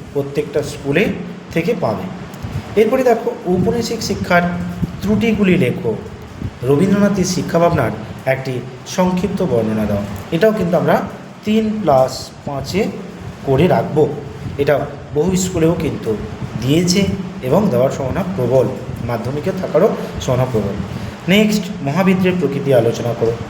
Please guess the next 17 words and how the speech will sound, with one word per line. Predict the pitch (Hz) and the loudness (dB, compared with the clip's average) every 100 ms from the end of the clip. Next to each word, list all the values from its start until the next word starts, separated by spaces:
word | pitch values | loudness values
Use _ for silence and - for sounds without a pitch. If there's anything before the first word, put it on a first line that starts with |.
| - - - - - - - - - - 135 | -12 -12 -12 -12 -14 -14 -10 -6 -6 -4 0
বারদৌলি | 160 185 185 247 233 | 2 2 0 -2 -2
সত্যাগ্রহের | - - - - 151 196 | -2 0 0 2 2 0
সংক্ষিপ্ত | 135 120 - - - - | -4 -4 -6 -8 -8 -6
পরিচয় | 107 107 107 | -4 -4 -4
দাও। | 101 101 - - - - | -4 -6 -8 -10 -10 -2
এক্ষেত্রে | 170 - 175 - - | 0 2 2 2 4
কংগ্রেসের | 131 127 131 131 | 2 2 0 0
মনোভাব | 113 135 165 131 104 - - - - | 2 4 4 4 0 -4 -12 -12 -8
কীরূপ | - 139 139 | -2 2 2
ছিল, | 139 156 104 - - - | 2 -2 -2 -4 -6 -2
এটাও | 123 175 | 4 4
কিন্তু | - 135 | 4 -2
আমরা | 131 139 233 - - - - | 0 2 2 2 -4 -6 -4
দেখে | 127 123 175 240 - - | -4 -2 2 2 0 -2
রাখব। | 107 104 101 127 107 - - - - - - - - - - - - - - - - - | -2 -2 -2 0 0 -4 -10 -12 -12 -12 -12 -12 -10 -8 -8 -10 -14 -10 -8 -8 -4 2
এরপরে | 214 214 277 | 2 4 2
যে | 214 | 2